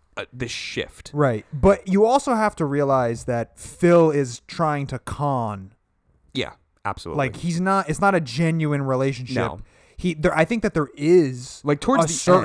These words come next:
Speaker 1: end.
Speaker 2: point of him
Speaker 1: Mm-hmm.
Speaker 2: that I think the re-, I think there's two reasons why he pursues Peter. One of them is to torture his mother,
Speaker 1: Mm-hmm.
Speaker 2: and the second being for his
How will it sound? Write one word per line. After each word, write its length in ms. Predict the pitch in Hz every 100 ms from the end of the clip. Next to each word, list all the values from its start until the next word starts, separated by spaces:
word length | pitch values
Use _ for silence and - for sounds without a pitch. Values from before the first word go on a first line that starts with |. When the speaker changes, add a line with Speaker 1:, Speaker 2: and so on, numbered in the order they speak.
| 147
Speaker 1:
end. 60 | 90
Speaker 2:
point 340 | 143 180 202
of 100 | 131
him 360 | 127 127 139 143
Speaker 1:
Mm-hmm. 240 | 135 107 113
Speaker 2:
that 400 | 143 131 127 _ _ _ _ _ _ _ _ _ _ _ _ _ _ -
I 80 | 160
think 140 | 226
the 80 | 220
re-, 160 | 196 -
I 60 |
think 120 | 175 226
there's 140 | 202
two 200 | - 214
reasons 340 | 185 170 139
why 140 | 131 131
he 100 | 131
pursues 400 | 123 - 123 107
Peter. 340 | 117 104 - _ _ _ _ -
One 180 | 151
of 120 | 180 170
them 280 | 160 151 147
is 400 | 139 131 120 - _
to 100 | 135
torture 380 | - 160 143 123
his 120 | 110
mother, 340 | 123 104 120 _ _
Speaker 1:
Mm-hmm. 220 | 123 104 85 - -
Speaker 2:
and 100 | 139
the 40 | 127
second 400 | - 156 147 123
being 380 | 131 123 123 117
for 220 | - 123
his 400 | 120 113 - -